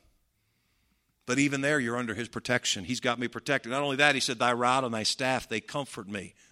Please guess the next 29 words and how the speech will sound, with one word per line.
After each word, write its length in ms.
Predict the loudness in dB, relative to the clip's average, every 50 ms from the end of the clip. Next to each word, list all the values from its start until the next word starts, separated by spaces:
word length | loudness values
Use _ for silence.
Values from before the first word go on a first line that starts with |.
| _
What 120 | _ -4 -2
is 100 | 0 2
that? 280 | 4 4 4 2 0 -8 -20 -20 -20 -20 -4
That's 220 | 0 0 2 2 0
instruction. 720 | 0 0 0 0 0 0 -2 -2 0 -2 -2 -2 -4 -8 _ _ _ _ _ _ _ _ _ _ _ _ _ _ _ _ _ _ _ _ _ _ _ _ _ _ _ _ _ _ _ _ _
That's 300 | 4 6 8 8 8 6 4
that, 360 | 4 4 4 4 4 0 0
that, 320 | 0 0 0 0 -4 -6
uh, 200 | -4 -4 -4 -4 -8 -12 _ _ _ _ _ _ -20 -20 -20 _ _ _ _ _ _ _ _ -6
stick 420 | -2 0 0 2 2 2 0 -2 -2 -6
with 100 | -12 -10
the 100 | -10 -8
hook 220 | -8 -10 -12 -12
in 80 | -14 -14
the 160 | -12 -10 -8
end 260 | -8 -10 -12 -18 -20 -20 _ _ _ _ _ _ _ _ _ _ _ _ _ _ _ _ _ _ _ _ _ _ _ _ _ _
that 100 | -14 -10
the 80 | -4 -2
shepherd 440 | 0 2 2 0 0 -2 -10 -10 -6
carries. 460 | -6 -4 -2 -2 -2 -4 -6 -6 -6
And 80 | -4
every 200 | -4 -4 -4 -4
once 260 | -6 -6 -6 -6 -8 -8
in 60 | -8
a 40 | -8
while, 300 | -4 -2 -2 -2 -2 -4
it's 160 | -6 -8 -6
used 400 | -4 -4 -4 -4 -4 -6 -6 -6
to 240 | -4 -4 -4 -6